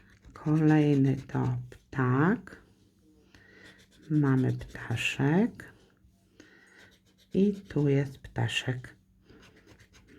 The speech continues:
No to teraz co, kochani? Rower. Mamy rowerki.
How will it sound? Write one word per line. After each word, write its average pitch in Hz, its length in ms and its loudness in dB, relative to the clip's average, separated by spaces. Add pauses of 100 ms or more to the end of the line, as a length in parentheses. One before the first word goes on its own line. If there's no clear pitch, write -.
(180)
No 156 380 4
to - 280 -10
teraz 139 520 -4
co, 139 200 -6
kochani? 131 680 0
Rower. 131 680 0 (1600)
Mamy 127 480 0
rowerki. 123 1300 2